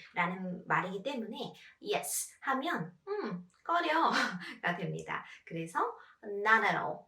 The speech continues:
"No, I don't." 혹은 "No, I don't mind." 이렇게 답하셔야만 "어, 안 꺼립니다. 괜찮아요. 제가 해드릴게요."가 됩니다. "Would you mind sending me the report?" "리포트 보내줄 수 있나요?" 이렇게 물어봤을 때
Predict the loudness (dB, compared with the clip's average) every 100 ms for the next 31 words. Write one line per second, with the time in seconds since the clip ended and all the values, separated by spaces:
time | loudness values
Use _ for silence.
0 | -8 -2 2 2 0 0 2 2 0 -4
1 | -10 -20 _ -8 -2 0 0 -4 _ -2
2 | 2 4 2 0 -2 -4 -6 -6 -14 -20
3 | -8 -2 -2 -2 -6 -6 -2 -2 -2 -2
4 | -2 2 4 4 0 -12 -8 -2 0 0
5 | -2 4 4 4 -2 -2 0 -2 -4 -8
6 | -2 -2 0 0 -2 -4 -6 -4 -4 -4
7 | -4 -4 -6 -6 -2 0 0 -2 -8 -10
8 | -14 -16 -10 -4 -2 -4 -6 0 2 4
9 | 2 4 2 0 -2 2 2 2 0 0
10 | 0 -2 -2 -4 -2 -4 -14 -20 -10 0
11 | 0 2 -2 -2 -4 0 0 0 -4 -4
12 | -2 0 -2 -2 -2 0 -2 -4 -14 -14
13 | -6 -4 -2 -4 0 2 2 -2 -6 -10
14 | -6